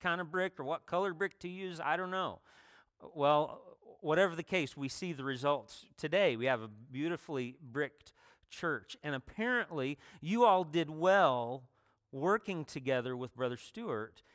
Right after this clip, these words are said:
until you came to a consensus. That's what we do. We work together. We don't give up. There's willingness to work at it.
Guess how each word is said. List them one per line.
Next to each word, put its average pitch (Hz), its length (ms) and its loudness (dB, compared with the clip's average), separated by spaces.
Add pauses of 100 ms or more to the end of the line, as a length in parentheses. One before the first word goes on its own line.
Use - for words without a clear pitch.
(220)
until 143 360 -4
you 139 160 -8
came 127 340 -10
to - 180 -10
a 139 220 -6 (100)
consensus. 175 800 -12 (100)
That's 220 320 0
what 190 400 -2
we 185 180 -4
do. 180 320 -4
We 139 160 -2
work 180 360 -2
together. 170 460 -2
We 131 180 -8
don't 151 400 -4
give 147 200 -2
up. - 280 -2 (840)
There's 151 300 0
willingness 175 640 0
to - 140 -12
work 147 320 -4
at 95 200 -6
it. 92 80 -20